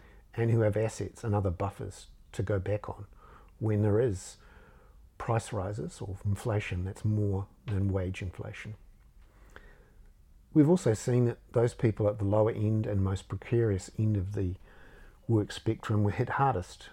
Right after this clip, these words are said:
during those lockdowns in twenty twenty and in twenty twenty-one, even though we now have unemployment of three point two percent,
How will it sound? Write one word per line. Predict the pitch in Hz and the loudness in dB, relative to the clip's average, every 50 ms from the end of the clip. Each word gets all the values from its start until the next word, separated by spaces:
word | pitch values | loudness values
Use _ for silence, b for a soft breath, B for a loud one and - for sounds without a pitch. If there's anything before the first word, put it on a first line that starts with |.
| - - - - | -20 -20 -18 -6
during | - 139 117 107 104 101 95 95 95 - - | -2 0 2 2 2 2 0 0 -2 -6 -6
those | - 117 107 101 95 92 - - | -4 -2 0 0 0 -2 -4 -6
lockdowns | - 110 107 101 - - 113 98 95 95 92 92 92 - - - | -4 -4 -2 -4 -4 -4 -4 -2 -2 -2 -2 -4 -6 -8 -10 -6
in | - 98 92 92 | -4 -4 -4 -4
twenty | - - 104 95 - 98 | -4 -4 -4 -4 -4 -6
twenty | 95 - - 110 101 95 - 101 95 - - | -6 -4 -2 -2 -2 0 0 -2 -4 -4 -6
and | - | -6
in | - 95 | -6 -6
twenty | 92 - - 104 98 92 | -6 -4 -4 -2 -2 -2
twenty-one, | 90 - - 95 90 92 92 95 92 101 143 175 - - B B B B B B B B B B - | -2 -4 -4 -4 -4 -4 -4 -4 -6 -6 -8 -10 -12 -16 B B B B B B B B B B 0
even | 135 131 127 131 | 2 4 6 6
though | 127 123 113 | 8 8 8
we | 110 113 | 6 6
now | 110 110 110 110 110 107 | 4 4 4 4 2 2
have | 104 104 101 95 101 | 2 2 0 0 -2
unemployment | - 117 104 98 95 95 - 117 110 101 98 98 107 - - | -2 -2 -2 -2 -2 -2 -2 -2 0 0 0 -2 -4 -6 -8
of | - 101 98 98 95 92 - - B B B B B B B B B B B B B - | -6 -2 -2 -2 -2 -4 -6 -12 B B B B B B B B B B B B B -20
three | - - 113 107 104 | -6 0 2 2 2
point | 98 - - 101 98 - | 2 0 -2 -4 -4 -4
two | - - 107 98 | -4 -2 -2 -2
percent, | 92 - 101 - - 127 107 98 92 - - | -2 -4 -6 -4 -2 0 0 0 -2 -4 -10